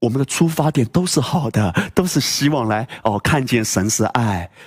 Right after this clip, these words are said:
可是在此之前，却反复的强调和谈论自己的软弱，而神很清楚的来光照我耶！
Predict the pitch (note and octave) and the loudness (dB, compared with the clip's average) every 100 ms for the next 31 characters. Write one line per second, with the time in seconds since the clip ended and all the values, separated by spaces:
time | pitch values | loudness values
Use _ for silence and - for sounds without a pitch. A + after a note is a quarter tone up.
0 | - - A#2 A2 D3 - A3+ F#3+ - C3 | -8 -2 0 0 0 0 0 0 -2 -2
1 | D#3+ D3 - A2 A2+ - - - - - | -2 0 0 0 -2 -6 -4 -2 0 0
2 | F3+ D3 A2 - - - - B2 G2 G2 | 2 0 -2 -6 -4 0 0 0 -2 -6
3 | - A#3 D#3+ C3+ A2+ - - G2 A2 C#3 | -4 -2 0 -2 -2 -2 0 -2 -2 0
4 | C3+ A2 C3 - B2 G#2 D#3 F3+ B2+ F#2+ | 0 0 -4 -2 -2 0 0 -2 -2 -4
5 | _ _ _ _ - E3+ D3 - G2+ A2+ | _ _ _ _ -4 -2 -2 0 0 2
6 | G#2+ G2 E2 E2+ G#2+ B2 A#2+ G#2+ - _ | 2 0 -2 -6 -6 -6 -10 -14 -20 _
7 | _ - - - G2+ - F#2+ - G2 - | _ -20 -8 0 0 0 -2 -2 -2 0
8 | - E3+ E3 E3 - C3 A#2+ A2+ - _ | 0 0 -2 -2 -2 0 0 -2 -8 _
9 | _ _ _ _ - G#2+ - A2 A#2 A2 | _ _ _ _ -2 0 0 0 0 -2
10 | F#2 F#2 | -2 -2